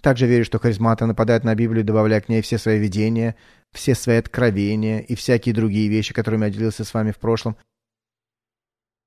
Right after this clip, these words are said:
И у них Иисус говорит им это, Иисус говорит им то, и Бог разговаривает с ними здесь и там. И все подобное у них накапливается, и тем самым они резко и тонко подрывают Библию, так как она перестает быть единственным авторитетом. Возможно, я уже говорил об этом,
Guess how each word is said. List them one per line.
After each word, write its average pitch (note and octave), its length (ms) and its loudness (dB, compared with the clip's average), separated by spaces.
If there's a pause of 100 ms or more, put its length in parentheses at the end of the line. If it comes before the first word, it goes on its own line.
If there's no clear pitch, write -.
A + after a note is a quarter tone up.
(300)
И F#3+ 60 4
у E3+ 80 6
них E3 180 0
Иисус D3 240 0
говорит C#3 300 2
им C3 100 2
это, C3 340 2
Иисус B2+ 220 -2
говорит C3+ 260 4
им C#3 160 0
то, C#3 300 2
и C3 80 4
Бог B2+ 240 2
разговаривает B2+ 440 0
с - 40 -20
ними C3+ 160 0
здесь A#2 340 0
и C#3 60 2
там. B2 360 -2 (360)
И D3 80 -2
все F3 220 -2
подобное D#3 480 0
у - 20 2
них C#3 140 -2
накапливается, C#3+ 560 0
и C3 40 -6
тем C#3+ 140 -2
самым D3+ 220 0
они C3 180 2
резко C#3+ 300 0
и - 20 -2
тонко C3 300 -4
подрывают A2+ 400 2
Библию, A2+ 280 0
так A#2 200 -4
как A2 160 -4
она A2+ 120 0
перестает A2 360 -2
быть G2+ 180 -2
единственным A2 460 -2
авторитетом. B2+ 580 -6 (3500)
Возможно, A#2 400 2
я G#2 100 2
уже G2+ 140 0
говорил B2 320 2
об G2 100 0
этом, F#2 300 -4